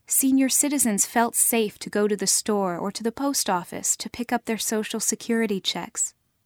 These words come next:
Children could ride their bikes on city sidewalks without their mothers worrying that they would be shot. But the crime victories of the last two decades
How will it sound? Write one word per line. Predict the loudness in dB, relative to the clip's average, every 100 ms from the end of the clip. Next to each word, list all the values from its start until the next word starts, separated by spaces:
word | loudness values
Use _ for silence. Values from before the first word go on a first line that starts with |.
| _
Children | 2 4 4 2 0
could | -2 -4 2
ride | 2 4
their | 2
bikes | 2 2 2 0
on | 0 2
city | 2 0 0
sidewalks | 0 2 2 2 0 0 -2 -4
without | -4 -2 -2 0
their | 2
mothers | 2 2 0 -4
worrying | -2 0 2 0 -2
that | -4 -6
they | -4
would | -4 -4
be | -4
shot. | -2 -2 -4 -8 -12 _ _ _ _ _
But | -2 -2
the |
crime | -2 2 6 6
victories | 6 4 0 -2 0 0
of | -2 -2
the | -2
last | 2 2 0 0
two | 0 0
decades | 0 -2 -2 -6 -2 -4